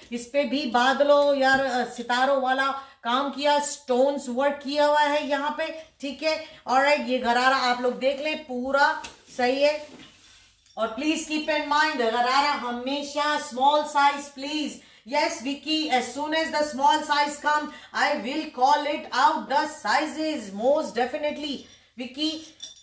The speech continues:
ऑलराइट, या ज्यादा से ज्यादा आपको, आपको जो size मैं दिखाऊंगी वो medium थर्टी नाइन है, लेकिन अभी मेरे को बस,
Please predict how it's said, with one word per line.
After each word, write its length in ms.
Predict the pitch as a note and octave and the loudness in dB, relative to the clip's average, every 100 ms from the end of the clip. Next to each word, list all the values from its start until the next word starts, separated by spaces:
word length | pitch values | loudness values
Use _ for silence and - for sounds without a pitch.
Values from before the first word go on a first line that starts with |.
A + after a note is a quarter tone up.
| - _ _ _ - | -20 _ _ _ -2
ऑलराइट, 560 | B3+ C#4+ D4 D#4 C4+ A3+ | 2 4 4 2 -2 -4
या 240 | A#3 C4+ C#4+ | 0 2 2
ज्यादा 360 | B3 A#3+ D4 D4 | 2 2 2 2
से 100 | C#4+ | 0
ज्यादा 260 | C#4+ C4+ D4 | 0 4 4
आपको, 800 | B3+ C#4+ D4+ - D4+ D#4 D4+ - - A#3+ | 4 2 2 2 4 4 2 -4 -14 -4
आपको 380 | C#4+ C#4+ D#4 | -4 -2 -4
जो 180 | D4+ C#4+ | -4 -6
size 540 | - C#4 C4 D4 D#4 D#4 | -6 -4 0 0 -2 -4
मैं 160 | D4+ | -6
दिखाऊंगी 560 | C4 - C4 D4+ D4+ D4+ | -6 -4 -2 -2 -2 -6
वो 120 | D4+ D4+ G#3+ | -6 -8 -8
medium 420 | A#3+ C4 D4+ D4+ | -8 -4 -2 -2
थर्टी 580 | C#4 C#4 C#4 D#4 D4+ A3 | -2 -4 -4 -6 -10 -4
नाइन 420 | A#3 C#4+ D#4 D#4 | 0 2 0 -2
है, 220 | D4 D#4+ D4 | -4 -4 -2
लेकिन 380 | C4+ C#4 D4+ B3+ | -4 -4 -8 -6
अभी 280 | B3 D4 | -4 -4
मेरे 180 | D4 D4+ | -2 -2
को 100 | D4 | -2
बस, 240 | D4+ D4 | -2 -2